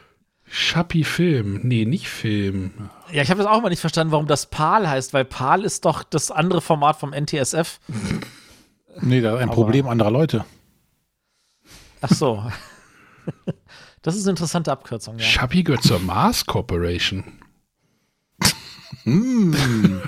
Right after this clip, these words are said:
Speaker 2: <laughs> Ja.
Speaker 3: Lecker.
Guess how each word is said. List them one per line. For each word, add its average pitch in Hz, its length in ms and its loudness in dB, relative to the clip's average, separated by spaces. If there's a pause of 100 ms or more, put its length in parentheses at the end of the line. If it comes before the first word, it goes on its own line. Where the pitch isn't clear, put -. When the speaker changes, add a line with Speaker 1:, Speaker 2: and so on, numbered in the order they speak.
(580)
Speaker 2:
<laughs> 349 100 4
Ja. 101 460 0 (800)
Speaker 3:
Lecker. 110 760 0